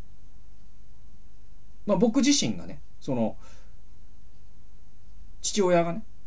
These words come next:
えー、僕は大学五年の時に亡くなりましたよ。癌で。五十二歳でしたよ。で、もうこの世にはいないわけだけど、でもなんか時々思うのは、その、父親が生きれなかっ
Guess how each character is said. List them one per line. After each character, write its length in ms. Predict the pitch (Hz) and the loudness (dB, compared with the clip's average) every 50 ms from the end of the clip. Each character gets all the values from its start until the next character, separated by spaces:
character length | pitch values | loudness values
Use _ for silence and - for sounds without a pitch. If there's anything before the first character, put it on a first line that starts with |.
| - - - - | -4 -4 -4 -2
え 840 | 131 131 135 131 123 120 117 113 113 110 107 104 101 95 95 95 95 | 0 2 2 4 4 4 4 4 4 2 2 0 0 -2 -2 -2 -2
ー、 20 | |
僕 140 | 107 120 117 | -2 0 0
は 80 | 123 113 | 0 0
大 240 | 107 127 123 123 123 | 2 0 0 2 0
学 260 | 123 117 - 113 104 | 0 0 0 -2 -2
五 260 | - 120 120 120 120 | 0 0 2 2 2
年 400 | 120 120 120 120 117 117 117 117 | 2 2 2 2 4 4 4 4
の 120 | 117 117 | 4 2
時 200 | 110 107 98 92 | 2 0 -2 -4
に 80 | 85 82 | -4 -4
亡 140 | 87 92 90 | -4 -4 -4
く 200 | - 101 95 90 | -4 -4 -4 -4
な 140 | 90 90 92 | -4 -4 -4
り 80 | 90 | -4
ま 100 | 90 90 - | -4 -4 -4
し 80 | - | -4
た 60 | - | -6
よ。 100 | 98 - - - - - - - | -6 -6 -6 -6 -4 -4 -4 -2
癌 240 | 110 101 - - | -2 -2 -2 -4
で。 120 | 76 - - - - - - - - - - - - - - | -4 -4 -4 -4 -4 -4 -4 -4 -4 -4 -4 -4 -4 -4 0
五 100 | 131 127 | 0 2
十 140 | 110 117 113 | 4 6 6
二 120 | 107 107 | 6 4
歳 140 | 104 - 80 | 4 0 -4
で 60 | 73 | -4
し 100 | 71 - | -6 -6
た 80 | - - | -6 -4
よ。 60 | - - - - - - | -4 -4 -4 -4 -4 -4
で、 640 | - 127 123 120 113 113 110 107 98 92 92 95 95 113 | -2 0 2 2 2 2 2 0 -2 -4 -4 -4 -2 -2
も 380 | 120 101 85 85 85 87 101 101 | -2 -2 -2 -4 -4 -4 -6 -6
う 40 | - | -4
こ 100 | - 110 | -2 0
の 60 | 110 | 0
世 60 | 104 95 | 0 0
に 80 | 92 | -2
は 60 | 82 | -4
い 80 | 85 110 | 0 4
な 160 | 131 143 143 117 | 6 6 6 6
い 80 | 101 | 4
わ 120 | 117 143 143 | 2 0 0
け 100 | 139 110 | 0 -4
だ 100 | 95 - | -4 -4
け 120 | - 107 | -4 0
ど、 260 | 113 165 151 - - - - - - - - - - - - - | 0 0 0 0 -2 -4 -4 -4 -4 -4 -4 -4 -4 -4 -4 0
で 100 | - 240 | 2 2
も 100 | 220 214 | 4 4
な 120 | 226 254 285 | 4 6 6
ん 180 | 294 311 294 | 6 6 4
か 420 | 285 - 208 196 202 202 175 120 117 | 2 2 2 2 4 4 4 4 2
時 220 | - 170 175 233 240 | 0 -2 -2 0 0
々 140 | 254 233 220 254 | 0 0 2 2
思 200 | 247 247 254 269 | 2 2 4 4
う 60 | 240 175 | 4 4
の 160 | 127 113 123 | 4 4 2
は、 440 | 147 180 185 175 143 107 - - - - - - - - - - - - - - - - - - - - - - - - - - - - - - - - - - - | 2 0 0 0 0 0 0 -2 -4 -4 -4 -4 -4 -4 -4 -4 -4 -4 -4 -4 -4 -4 -4 -4 -4 -4 -4 -4 -4 -4 -4 -4 -4 -4 -4 -4 -4 -4 -4 -4 -4
そ 140 | - 160 | -2 0
の、 300 | 151 151 151 147 147 147 143 | 2 4 4 4 4 2 2
父 200 | - - - 262 | 0 0 2 4
親 120 | 254 254 262 | 4 6 6
が 80 | 254 | 6
生 100 | 233 233 | 4 4
き 140 | 214 - 262 | 4 2 0
れ 120 | 262 262 | 0 2
な 140 | 262 262 240 | 2 2 2
か 60 | - | 0
っ 80 | 156 - | 0 0